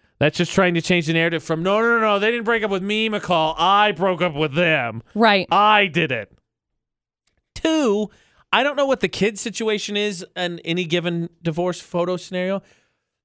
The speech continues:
Speaker 1: but I've always been one to think that at some point scars will heal, and maybe there's certain things you get rid of, and we've,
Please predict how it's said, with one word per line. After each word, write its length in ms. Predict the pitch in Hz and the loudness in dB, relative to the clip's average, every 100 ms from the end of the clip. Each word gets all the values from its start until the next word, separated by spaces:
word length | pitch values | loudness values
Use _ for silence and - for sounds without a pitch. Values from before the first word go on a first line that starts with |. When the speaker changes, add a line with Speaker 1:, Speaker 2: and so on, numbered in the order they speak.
| _ - | _ -4
Speaker 1:
but 100 | 190 | 0
I've 240 | 226 349 | 4 4
always 260 | 359 302 214 | 2 0 -2
been 280 | 185 226 190 | -2 -2 0
one 320 | 190 196 190 | -2 0 -2
to 120 | 165 180 | -4 -6
think 600 | - 185 151 127 120 - _ _ _ _ _ - | 0 0 0 -4 -12 -20 _ _ _ _ _ -2
that 120 | 170 | -2
at 120 | 180 | -2
some 280 | - 254 277 | -2 -2 -2
point 300 | 226 233 180 | 0 0 -2
scars 480 | - - 202 214 160 | -4 2 2 2 -2
will 120 | 170 | -4
heal, 360 | 156 147 139 143 | -2 -2 -4 -4
and 160 | 180 | -4
maybe 180 | 240 277 | -2 -2
there's 180 | 240 214 | -2 -4
certain 260 | - 196 165 | -2 -4 -2
things 240 | 151 139 | -4 -2
you 60 | 127 | -4
get 200 | 131 - | -4 -4
rid 160 | 127 | -4
of, 180 | 117 127 | -2 -2
and 140 | 139 151 | -4 -6
we've, 280 | 175 170 | -8 -10